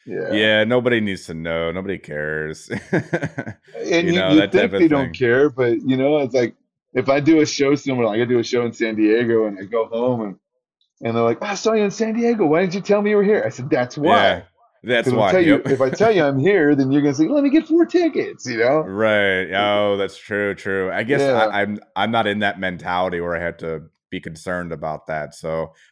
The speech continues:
Speaker 2: I understand
Speaker 1: Yeah.
Speaker 2: that now coming from your perspective. Um, a-, and there's a couple of people, you know, that I've heard, you know, s-, uh, there's a, you know, comedians that will wait to,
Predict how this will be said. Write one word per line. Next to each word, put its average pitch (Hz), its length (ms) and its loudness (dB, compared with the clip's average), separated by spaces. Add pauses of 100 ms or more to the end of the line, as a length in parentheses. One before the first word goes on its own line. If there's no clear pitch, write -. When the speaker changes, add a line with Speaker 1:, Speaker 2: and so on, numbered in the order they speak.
Speaker 2:
I 92 120 -4
understand 92 580 -4
Speaker 1:
Yeah. 80 60 -12
Speaker 2:
that 80 220 -6
now 82 280 -10
coming 82 300 -14
from 80 220 -14
your 80 200 -8
perspective. 78 760 -12 (560)
Um, 80 360 -6
a-, 110 260 -4
and 123 80 -4
there's 131 180 0
a 123 80 -4
couple 110 400 -2
of 85 80 -8
people, 87 520 -8 (120)
you 90 120 -10
know, 85 220 -8
that 82 140 -10
I've 82 180 -6
heard, 87 320 -8
you 80 60 -12
know, 80 280 -10
s-, 78 180 -18
uh, 71 280 -14
there's 85 180 -10
a, 85 60 -14 (340)
you 76 80 -20
know, 69 120 -20
comedians 80 680 -14
that 71 220 -18
will 73 300 -18 (380)
wait 90 400 -10
to, 82 720 -10